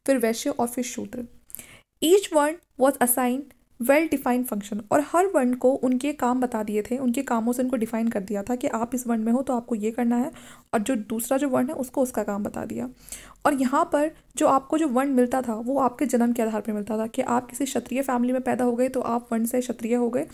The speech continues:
आप किसी ब्राह्मण फैमिली में पैदा हो गए तो आप ब्राह्मण बन गए। जो दो हायर जो वर्ण थे सबसे ज़्यादा उन्हीं के पास पावर, प्रेस्टीज और प्रिविलेजेस होते थे। और ये दो वर्ण कौन से थे? ब्राह्मण और क्षत्रिय। और जो बाकी लोअर वर्ण थे उनके पास ये प्रेस्टीज, पावर, प्रिविलेज ऐसा कुछ भी नहीं था।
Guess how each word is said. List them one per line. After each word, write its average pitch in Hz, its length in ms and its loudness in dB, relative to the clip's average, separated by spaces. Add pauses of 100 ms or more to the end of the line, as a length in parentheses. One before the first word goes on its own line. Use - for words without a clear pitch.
(400)
आप 240 180 2
किसी 247 200 -4
ब्राह्मण 233 340 -2
फैमिली 240 300 2
में 247 100 2
पैदा 240 220 0
हो 226 140 2
गए 226 100 0
तो 330 120 -2
आप 302 80 0
ब्राह्मण 214 380 -2
बन 214 140 -4
गए। 214 160 -6 (800)
जो 302 100 2
दो 285 280 0
हायर 269 320 0
जो 285 120 -2
वर्ण 254 380 0
थे 247 180 0 (320)
सबसे - 360 2
ज़्यादा 320 220 4
उन्हीं 277 240 0
के 302 120 -2
पास 277 260 -2
पावर, 233 400 -2
प्रेस्टीज 247 600 -2
और 247 60 2
प्रिविलेजेस 254 520 4
होते 240 300 0
थे। 247 180 -4 (280)
और 254 80 6
ये 247 140 0
दो 269 120 0
वर्ण 302 160 -2
कौन 277 220 0
से 285 120 -2
थे? 339 140 -2
ब्राह्मण 240 400 0
और 311 60 0
क्षत्रिय। 233 520 -4 (640)
और 262 40 6
जो 349 140 4
बाकी 320 440 2
लोअर 247 300 6
वर्ण 277 240 0
थे 302 120 -2
उनके 262 300 0
पास 262 420 -4
ये 247 80 -2
प्रेस्टीज, 247 680 0
पावर, 240 460 2
प्रिविलेज 247 460 2
ऐसा 247 140 -2
कुछ 262 240 -6
भी 226 80 -8
नहीं 220 180 -4
था। 247 220 -12